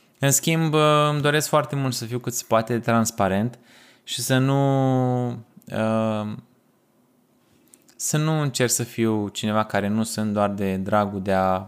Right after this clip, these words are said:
avea câteva cifre în plus, pentru că cifrele la un moment dat nu sunt atât de importante, ci e important, uh,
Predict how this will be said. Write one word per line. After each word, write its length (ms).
avea 600
câteva 340
cifre 340
în 100
plus, 280
pentru 300
că 320
cifrele 460
la 140
un 80
moment 220
dat 100
nu 80
sunt 220
atât 220
de 80
importante, 680
ci 160
e 140
important, 680
uh, 500